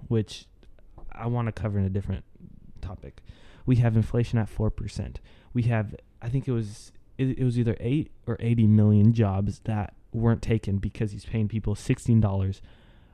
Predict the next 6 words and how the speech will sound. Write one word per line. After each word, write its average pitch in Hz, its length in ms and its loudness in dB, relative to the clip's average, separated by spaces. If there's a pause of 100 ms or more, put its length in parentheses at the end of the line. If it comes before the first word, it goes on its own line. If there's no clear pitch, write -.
for 117 200 2
minimum 101 420 4
wage 85 360 -8 (640)
for 107 440 0
unemployment. 80 640 0 (320)
So, 104 720 2